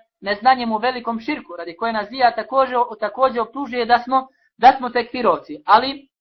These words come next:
kao što vidite, samo govor o ovoj prvoj, dakle, stvari je od nas uzeo sahat vremena. Tako da, bojim se da ne bi, dakle, a,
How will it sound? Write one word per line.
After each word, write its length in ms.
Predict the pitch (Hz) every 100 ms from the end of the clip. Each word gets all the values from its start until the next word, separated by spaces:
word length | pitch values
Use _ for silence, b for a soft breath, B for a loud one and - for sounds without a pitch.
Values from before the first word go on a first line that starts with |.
| -
kao 220 | 254 233
što 160 | 220
vidite, 340 | 220 262 240 214
samo 280 | - 240 226
govor 380 | 269 294 226 208
o 100 | 202
ovoj 260 | 254 233 220
prvoj, 300 | 285 - 190
dakle, 240 | 185 190
stvari 440 | 175 226 240 233 226 _ _ _ -
je 260 | 208 202 -
od 160 | 240
nas 200 | 233 220 -
uzeo 280 | 247 233 202
sahat 420 | 240 269 196 202
vremena. 360 | 208 175 127 - _ _ _ -
Tako 260 | 247 247
da, 300 | 233 220 214 - _
bojim 320 | 202 247 208
se 160 | - 165
da 120 | 165
ne 120 | 254
bi, 100 | 233
dakle, 380 | 208 208 - 143 - _ _ _ _ _
a, 540 | 165 165 160 156 147